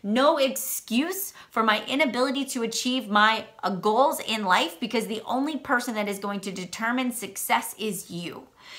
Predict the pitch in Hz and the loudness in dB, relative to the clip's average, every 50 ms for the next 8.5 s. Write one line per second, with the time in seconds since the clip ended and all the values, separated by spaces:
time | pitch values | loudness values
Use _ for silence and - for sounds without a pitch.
0 | - - - 220 247 277 330 339 349 294 349 359 311 302 - - 311 269 - - | -12 -6 -2 2 2 2 2 2 0 -2 -2 -2 -4 -4 -4 -2 -2 -2 -2 -2
1 | - 262 285 311 311 311 294 294 - 214 202 214 - - - 214 196 - 214 214 | -2 0 2 2 2 2 0 -2 0 0 0 0 2 2 2 2 2 2 -2 -4
2 | - - - - - - - - 294 311 330 - - - - - - - - - | -4 -6 -14 -18 -16 -6 2 6 6 6 6 4 -4 -8 -12 -14 -18 -20 -8 -2
3 | - 247 247 233 196 185 233 233 247 262 262 - - - - - - 240 226 208 | 0 2 2 2 4 4 4 4 4 2 -2 -6 -10 -16 -12 -6 -4 -2 -2 0
4 | 175 180 185 214 233 240 233 247 220 254 214 269 302 294 277 262 240 - - 220 | 2 2 2 2 2 0 -2 -2 -2 -2 -2 0 0 0 2 0 0 0 -2 -4
5 | - 240 196 214 302 302 320 277 254 233 220 214 226 247 233 226 214 233 247 240 | -2 -2 0 0 0 0 2 2 2 2 2 2 2 2 2 2 0 0 -2 0
6 | 240 233 233 220 240 214 294 285 254 - 190 170 165 170 208 220 247 269 262 247 | 0 0 0 0 0 2 2 2 2 2 0 -2 2 6 8 10 10 8 6 4
7 | 208 196 196 220 240 - - - 226 233 214 196 240 254 277 302 330 339 330 330 | 2 2 2 0 0 -2 0 0 0 0 0 0 2 2 2 2 0 -2 -2 -2
8 | 330 - - 226 208 196 190 196 196 | -2 0 2 4 4 4 4 2 -2